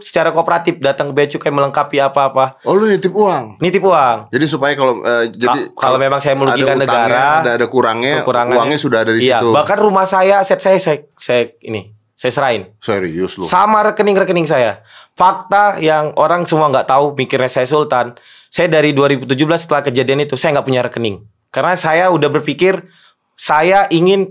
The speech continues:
Speaker 1: ilmu saya ini bisa bermanfaat untuk orang banyak.
Speaker 2: Oke.
Speaker 1: Jadi dua ribu tujuh belas saya ekspansi,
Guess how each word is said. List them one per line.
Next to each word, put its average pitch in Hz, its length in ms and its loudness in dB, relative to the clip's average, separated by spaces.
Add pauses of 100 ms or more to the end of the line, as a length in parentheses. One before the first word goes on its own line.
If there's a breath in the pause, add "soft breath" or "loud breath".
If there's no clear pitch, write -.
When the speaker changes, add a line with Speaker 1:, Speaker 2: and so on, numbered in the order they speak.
Speaker 1:
ilmu 160 240 4
saya 165 240 0
ini 180 160 0
bisa 147 240 -2
bermanfaat 135 560 -2
untuk 117 160 -4
orang 113 160 -2
banyak. 101 320 -4 (160)
Speaker 2:
Oke. 92 320 -2
Speaker 1:
Jadi 139 160 2
dua 156 160 4
ribu 147 240 0
tujuh 131 240 0
belas 156 320 0
saya 139 240 0
ekspansi, 135 800 0